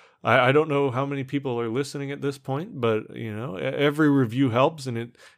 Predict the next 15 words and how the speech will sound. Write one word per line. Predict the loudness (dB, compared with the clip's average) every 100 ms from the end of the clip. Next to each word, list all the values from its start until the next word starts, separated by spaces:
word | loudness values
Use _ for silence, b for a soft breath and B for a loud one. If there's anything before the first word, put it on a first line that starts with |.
| -4
and |
it | -2
helps | 2 2 0 -4
me | -2 -2 -4
get, | -2 -2 -2 -8
get | -6 -4
on | -4 -6
the |
boards | -2 0 0 -2 -8
and, | -10
and | -10 -10 -6
get | -8 -6
people | -8 -6 -8
seeing | -8 -6 -4 -4 -8
this. | -10 -12 -18